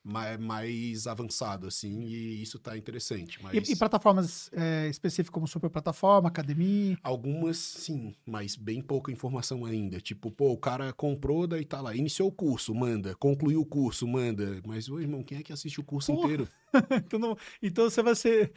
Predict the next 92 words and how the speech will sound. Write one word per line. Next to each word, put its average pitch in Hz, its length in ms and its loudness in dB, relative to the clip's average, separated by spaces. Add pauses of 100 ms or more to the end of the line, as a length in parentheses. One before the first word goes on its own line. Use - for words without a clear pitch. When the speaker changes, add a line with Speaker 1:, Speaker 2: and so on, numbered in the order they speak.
(280)
Speaker 2:
vai 208 160 8
ter 202 240 8
os 202 160 6
que 220 140 8
não 240 320 10
iniciaram 220 540 6
e - 20 10
os - 100 2
que - 140 4
iniciaram, 294 480 4
né? 170 80 2
Porque 196 280 2
os 190 140 4
que 202 180 10
finalizaram 214 800 6
vai 226 120 6
Speaker 1:
Ninguém 359 100 0
Speaker 2:
ser, 254 240 0
tipo, 226 500 4
Speaker 1:
Ninguém 180 300 2
finaliza. 202 420 -2
Speaker 2:
o - 20 -6
cara 247 160 6
tem 262 80 8
que 226 60 4
ser 339 140 10
muito, 226 560 6
muito, 202 320 6
muito 196 260 4
pra - 80 -2
finalizar 180 340 2
um 175 80 4
curso, 170 300 0
cara. 147 300 -4
Speaker 1:
É 247 60 2
que, - 120 -6
cara, 226 320 -4
tipo, 165 380 -2
pô, 208 160 0
tem 156 180 -6
algumas 147 400 -6
aulas 180 300 -4
ali 170 160 -8
que 202 100 -16
não 226 100 -10
faz 226 220 -10
nem 214 100 -8
sentido - 360 -12
Speaker 2:
Todo 240 100 -4
Speaker 1:
o 151 60 -4
cara 165 240 -4
Speaker 2:
mundo 135 80 -2
faz, 139 180 -4
Speaker 1:
ver, 185 60 -6
o - 40 -10
cara - 200 -8
Speaker 2:
é. 123 60 -4
Speaker 1:
não 123 60 -6
quer 190 140 -8
assistir 139 460 -8
aquilo 117 240 -8
ali. 104 280 -4
Meu 120 140 -8
Deus, 180 200 -8
isso 156 60 -12
aqui 156 120 -10
não, 185 100 -8
não 190 240 -6
vou, 175 320 -4
e 117 80 -8
o 110 60 -14
cara 139 180 -14
segue, 175 500 -6
pô, 170 280 -10
teria 120 200 -10
que 143 120 -12
dar 135 100 -6
o 135 60 -8
check, 143 440 -6
mas 107 220 -12
daí, 123 300 -6
pô, 143 300 -8
o 110 40 -12
cara 185 220 -16
não 202 80 -10
dá 160 100 -8
o 156 60 -12
check 143 240 -10
em 135 80 -6
todas 117 400 -8
as 107 120 -10
aulas. 95 480 -10